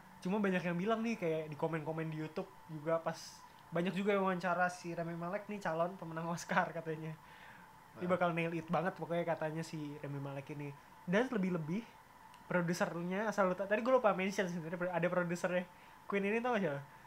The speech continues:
Speaker 2: Siapa
Speaker 1: Robert
Speaker 2: tuh?
Speaker 1: De Niro, cuy.
Speaker 2: Ah.
Speaker 1: Robert De Niro, Taxi
Speaker 2: Iya,
Speaker 1: Driver,
Speaker 2: iya, iya,
Speaker 1: Raging
Speaker 2: iya,
Speaker 1: Bull.
Speaker 2: iya, yang udah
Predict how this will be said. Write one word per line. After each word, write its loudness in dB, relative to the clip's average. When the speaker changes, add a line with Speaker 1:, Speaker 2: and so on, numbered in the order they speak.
Speaker 2:
Siapa -8
Speaker 1:
Robert -2
Speaker 2:
tuh? -6
Speaker 1:
De 2
Niro, 0
cuy. -2
Speaker 2:
Ah. -12
Speaker 1:
Robert -2
De -4
Niro, -6
Taxi -4
Speaker 2:
Iya, -2
Speaker 1:
Driver, 0
Speaker 2:
iya, 0
iya, 2
Speaker 1:
Raging -4
Speaker 2:
iya, -6
Speaker 1:
Bull. -2
Speaker 2:
iya, 0
yang -8
udah -6